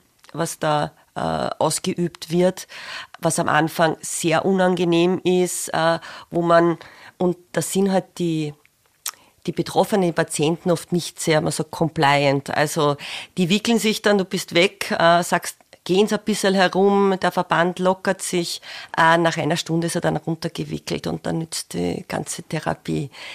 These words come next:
nichts. Aber ein guter Kompressionsverband, da kann eine Wunde so schnell zugehen, das glaubt man nicht. Also da ist man selber immer wieder als Pflegeperson, was das versorgt, eigentlich überrascht.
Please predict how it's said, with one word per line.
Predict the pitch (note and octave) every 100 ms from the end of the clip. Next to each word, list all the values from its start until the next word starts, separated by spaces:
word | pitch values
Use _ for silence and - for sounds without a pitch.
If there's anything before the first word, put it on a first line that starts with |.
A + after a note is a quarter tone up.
| - -
nichts. | D#3+ D3+ -
Aber | - C#3 D3 D#3+ F#3 F#3+ - - - - -
ein | D#3+
guter | D3 F3 -
Kompressionsverband, | - E3 D3+ D#3+ - D3 D#3+ F3 - D3 D3 _
da | - -
kann | - D3 D3+
eine | D#3+ D#3+
Wunde | D3+ E3+ E3
so | - E3 E3+
schnell | F#3+ F3 D#3+ E3
zugehen, | - D#3+ D#3 D#3+
das | D3+ -
glaubt | - - _
man | C#3
nicht. | C#3+ - - -
Also | D3+ D#3
da | -
ist | E3
man | F#3+ F3+
selber | - E3+ G#3+ A#3+ A3+
immer | G#3+ F#3
wieder | G3 A3+ F3+
als | D#3 - - - - -
Pflegeperson, | F3 F#3 C4 - A3+ - G3 G3+
was | G3+ -
das | E3
versorgt, | - D#3+ - C3 - -
eigentlich | D3+ D3 D3+ - - - - -
überrascht. | D#3+ D#3+ B2+ C3+ -